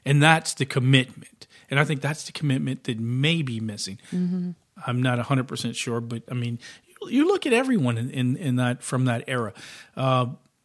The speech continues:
Speaker 1: but like I said, the reason why I say the protest matters, I, I told you the story about this around Thanksgiving.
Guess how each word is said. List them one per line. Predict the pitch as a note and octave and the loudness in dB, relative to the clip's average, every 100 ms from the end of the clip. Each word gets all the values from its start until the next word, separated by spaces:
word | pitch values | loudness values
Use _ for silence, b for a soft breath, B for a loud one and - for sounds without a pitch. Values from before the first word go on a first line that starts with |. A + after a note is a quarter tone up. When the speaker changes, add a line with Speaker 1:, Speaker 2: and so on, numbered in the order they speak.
| _ | _
Speaker 1:
but | F3+ G#3 | 0 4
like | A3 | 4
I | G#3 | 4
said, | F#3 | 4
the | C#3+ | 4
reason | D#3+ G3+ F3 | 4 4 6
why | D#3+ D3+ | 6 6
I | C#3 | 4
say | - C3+ | 2 2
the | C3 C3+ | 2 -2
protest | D#3+ D#3 D3 C#3 B2 | 0 2 2 -2 0
matters, | A#2 C3+ E3 B2 | 0 2 0 -2
I, | B2+ C#3 D3+ | -2 -2 -2
I | |
told | D3 D#3+ D3+ | 0 0 2
you | G3 | 2
the | |
story | - C3+ A2 A2+ | 0 -2 -2 -2
about | A2 A2 | -4 -6
this | A#2+ - | -6 -2
around | A#2 A#2+ | -2 -2
Thanksgiving. | B2 A#2+ - D3+ C#3+ G2+ | -2 -4 -2 0 0 -4